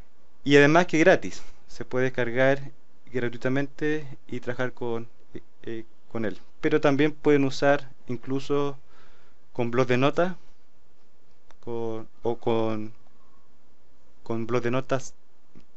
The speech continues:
Plus o más más también. Pueden trabajar también con, si trabajan con Dreamweaver,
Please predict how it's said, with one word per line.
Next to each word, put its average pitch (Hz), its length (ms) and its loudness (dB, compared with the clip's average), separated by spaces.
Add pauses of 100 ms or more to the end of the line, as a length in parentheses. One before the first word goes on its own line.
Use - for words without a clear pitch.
(340)
Plus 160 380 2 (200)
o 113 80 -4
más 120 120 -2
más 156 340 0
también. 147 400 -4 (1000)
Pueden 127 200 2
trabajar 120 380 0
también 127 460 0
con, 110 720 0
si - 220 -2
trabajan 123 400 2 (760)
con 120 140 0
Dreamweaver, 143 580 4